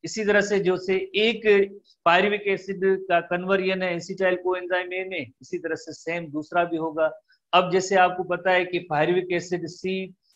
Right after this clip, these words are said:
थ्री, वन टू थ्री, सी थ्री एच थ्री ओ थ्री, जैसे आपको पता है इसका pyruvic acid का ये formula है। तो ये इसमें एक जैसे group, जैसे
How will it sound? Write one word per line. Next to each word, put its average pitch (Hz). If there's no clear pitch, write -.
थ्री, 175
वन 165
टू 175
थ्री, 170
सी 175
थ्री 190
एच 180
थ्री 190
ओ 175
थ्री, 165
जैसे 156
आपको 160
पता 160
है 180
इसका 165
pyruvic 160
acid 156
का 160
ये 143
formula 143
है। 160
तो 160
ये 165
इसमें 185
एक 180
जैसे 175
group, 175
जैसे 165